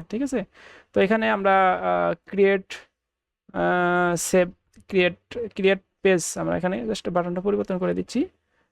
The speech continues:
আর এখানে ক্রিয়েট পেজ, ক্রিয়েট পেজ, ক্রিয়েট পেজ দিলাম। আর এখান থেকে আমাদের এটাকে নাম, আহ, একটা নাম দিতে হবে, যে নামটা আমরা, আহ, যে, আহ, ইউআরএলটাতে আমরা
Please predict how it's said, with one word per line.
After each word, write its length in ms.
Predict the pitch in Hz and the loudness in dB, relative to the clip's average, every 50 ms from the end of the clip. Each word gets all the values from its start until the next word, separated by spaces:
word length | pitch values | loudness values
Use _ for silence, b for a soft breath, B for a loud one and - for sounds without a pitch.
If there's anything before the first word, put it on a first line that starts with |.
| _ _ - | _ _ -6
আর 160 | - - 175 | -2 0 0
এখানে 480 | 170 175 180 175 175 180 180 175 180 175 - | 0 0 0 -2 -2 -2 -2 -2 -4 -6 -4
ক্রিয়েট 500 | - 190 180 143 123 - _ - - - _ | -2 0 2 2 0 -2 _ -16 -18 -16 _
পেজ, 560 | - 170 156 147 143 - - - - - - _ _ _ _ _ _ _ _ _ _ _ _ | 0 2 2 2 0 -2 -6 -10 -12 -16 -18 _ _ _ _ _ _ _ _ _ _ _ _
ক্রিয়েট 260 | - - 180 175 185 - _ _ | -6 -2 0 0 0 -2 _ _
পেজ, 500 | - 160 156 160 165 - - - - - _ _ _ _ _ _ _ _ _ _ _ _ _ _ _ _ _ _ _ _ _ _ _ _ _ _ _ _ _ _ _ _ _ _ - | -4 -4 -2 -4 -6 -8 -10 -12 -16 -20 _ _ _ _ _ _ _ _ _ _ _ _ _ _ _ _ _ _ _ _ _ _ _ _ _ _ _ _ _ _ _ _ _ _ 0
ক্রিয়েট 240 | - 190 196 185 | 2 2 2 2
পেজ 180 | - 202 196 190 | 2 2 2 2
দিলাম। 380 | 196 196 190 208 247 277 262 - 226 269 - | 2 2 2 2 0 0 -2 -4 -8 -10 -4
আর 320 | 185 170 170 165 170 - | -2 0 0 0 0 0
এখান 260 | 220 196 - 262 262 | -2 -2 0 0 0
থেকে 180 | 254 269 262 214 | 0 0 0 0
আমাদের 400 | 180 170 165 170 180 196 240 294 403 - _ _ _ _ _ _ _ _ _ - | 0 0 -2 0 2 2 2 2 0 -4 _ _ _ _ _ _ _ _ _ -6
এটাকে 380 | - 190 185 196 185 - 196 | -2 0 0 0 0 -2 -4
নাম, 480 | 180 156 151 156 160 160 165 170 - 285 | -4 -2 -2 -2 -2 -4 -6 -10 -12 -10
আহ, 60 | 220 190 185 139 - - 208 | -10 -8 -8 -6 -4 -4 -4
একটা 160 | - - - 170 | -4 -4 -4 -2
নাম 220 | 165 165 165 170 | -2 -2 -2 -2
দিতে 180 | 175 175 - 202 | -4 -2 0 0
হবে, 320 | 190 196 208 226 247 277 240 - - | 2 2 2 2 2 2 0 -2 -6
যে 200 | 165 160 170 170 | -6 -4 -2 -2
নামটা 260 | 170 165 165 165 170 | 0 -2 0 0 -2
আমরা, 240 | 175 180 180 208 247 | -2 0 0 -2 -2
আহ, 1300 | 359 359 269 _ _ _ _ _ _ _ _ _ _ _ - 214 - 175 - 175 175 175 - - 190 | -2 -4 -8 _ _ _ _ _ _ _ _ _ _ _ -10 -6 -4 -2 -2 -2 -2 -2 -4 -8 -8
যে, 260 | 175 175 180 180 - - - _ - | -4 -2 -2 -2 -2 -6 -12 _ -8
আহ, 260 | - 165 165 180 - | -4 -4 -4 -4 -4
ইউআরএলটাতে 840 | - - 202 202 208 208 214 220 233 226 220 220 220 220 - 190 214 240 | -4 0 2 2 4 4 2 0 -2 -2 -2 -2 -2 -2 -2 -2 -2 -2
আমরা 480 | 233 175 170 175 170 170 165 165 - | -2 -2 0 2 4 4 2 2 -2